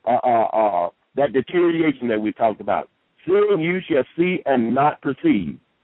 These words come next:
That spiritual blindness, that ignorance, they really wasn't getting it. The enemy was stealing that seed as we just talked about. He said, "The heart of this people has waxed gross." That grossness again. "And their ears are dull, and their eyes have closed, lest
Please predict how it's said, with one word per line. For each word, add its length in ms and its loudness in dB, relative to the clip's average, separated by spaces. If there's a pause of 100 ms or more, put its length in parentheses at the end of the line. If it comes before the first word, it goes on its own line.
(200)
That 220 2
spiritual 320 0
blindness, 540 0 (320)
that 160 -2
ignorance, 480 2
they 140 2
really 480 2
wasn't 260 0
getting 180 0
it. 100 0
The 100 0
enemy 260 0
was 340 -4 (100)
stealing 280 2
that 240 0
seed 220 0
as 140 4
we 160 2
just 200 0
talked 240 0
about. 280 -4 (420)
He 160 2
said, 160 2
"The 140 2
heart 280 2
of 120 4
this 200 2
people 240 -2
has 200 2
waxed 500 0
gross." 340 0 (320)
That 200 0
grossness 460 0
again. 360 -2 (320)
"And 180 4
their 220 0
ears 240 2
are 100 4
dull, 600 0 (500)
and 120 0
their 240 2
eyes 460 0
have 240 0
closed, 500 2
lest 340 2